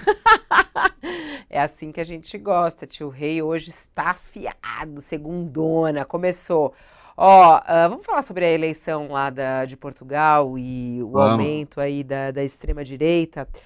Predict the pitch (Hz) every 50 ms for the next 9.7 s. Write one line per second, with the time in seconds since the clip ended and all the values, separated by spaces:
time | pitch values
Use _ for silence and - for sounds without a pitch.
0 | _ - _ - - 151 165 170 180 190 202 196 - 196 175 185 185 185 180 175
1 | - - 185 170 170 165 170 170 - - - - 151 - _ 160 147 143 - -
2 | 156 147 143 143 131 135 143 143 139 135 135 135 _ _ _ _ _ _ _ _
3 | 143 139 147 147 139 131 147 147 143 143 135 135 143 - 160 143 139 - 139 131
4 | 135 135 131 139 135 131 - 131 - _ - 135 - - 135 139 139 143 - -
5 | 156 147 151 156 160 175 190 175 170 160 151 - - 147 135 131 135 147 160 170
6 | 196 220 - _ _ _ _ 139 139 135 143 165 170 151 135 131 135 123 131 127
7 | - - 127 127 120 127 135 123 123 131 143 165 175 - 196 208 202 _ _ _
8 | _ _ _ _ - - - 156 160 165 165 165 - 170 160 160 156 - - 175
9 | 165 165 - 165 156 151 151 160 175 180 175 151 127